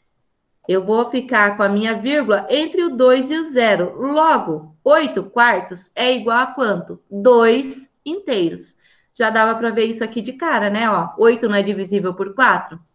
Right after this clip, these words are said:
Oito dividido por quatro, dois. Então, aqui, ó, a, o número decimal que representa oito quartos é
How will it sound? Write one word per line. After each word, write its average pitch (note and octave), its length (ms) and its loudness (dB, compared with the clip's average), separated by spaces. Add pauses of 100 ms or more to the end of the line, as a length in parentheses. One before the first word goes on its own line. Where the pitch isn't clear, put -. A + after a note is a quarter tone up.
(100)
Oito G#3 260 0
dividido G3 360 -6
por A3+ 160 -8
quatro, B3+ 420 -4
dois. A3+ 420 0 (380)
Então, A3+ 280 0
aqui, A#3+ 300 0
ó, F3 220 4 (420)
a, F#3 280 0
o G3+ 100 2
número C#4+ 440 2
decimal G#3 560 2
que G3+ 80 -6
representa F#3+ 800 0
oito F3+ 260 2
quartos G#3 540 0
é B3 320 0